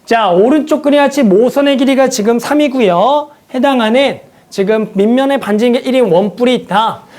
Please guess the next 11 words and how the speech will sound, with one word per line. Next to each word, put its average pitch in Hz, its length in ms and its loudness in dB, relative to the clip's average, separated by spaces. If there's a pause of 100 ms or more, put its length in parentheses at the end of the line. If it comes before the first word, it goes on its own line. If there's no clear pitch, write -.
(140)
모선 285 500 2
오비 240 260 2
위에 269 240 0
한 269 240 0
점 269 180 0
P에 302 380 0
대하여 233 500 0
피비 302 320 -4
길이가 269 360 0
일일 254 400 -2
때 247 260 -2